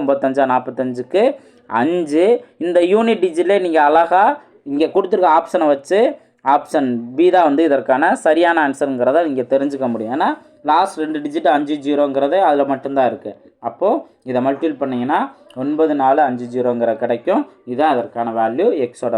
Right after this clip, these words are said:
வேல்யூ. புரிஞ்சுங்களா? So, already பார்த்த அதே பி எஸ் by W-ங்கிற ட்ரிக்லே அழகா இதை நீங்க ஆன்சர் கண்டுபிடிச்சிடலாம்.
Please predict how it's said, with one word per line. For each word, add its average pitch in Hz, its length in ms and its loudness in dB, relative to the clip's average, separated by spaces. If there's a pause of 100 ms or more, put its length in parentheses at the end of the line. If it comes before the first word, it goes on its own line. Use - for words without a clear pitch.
வேல்யூ. 101 280 -6
புரிஞ்சுங்களா? 175 520 -2
So, 165 60 -2 (160)
already 175 360 0 (120)
பார்த்த 160 300 0 (460)
அதே 147 180 2 (160)
பி 160 160 0
எஸ் 143 160 -8
by 143 140 -2
W-ங்கிற 131 440 -2 (160)
ட்ரிக்லே 139 340 -4 (440)
அழகா 131 340 0
இதை 135 140 -4
நீங்க 123 180 -6
ஆன்சர் 147 340 -8
கண்டுபிடிச்சிடலாம். 117 720 -6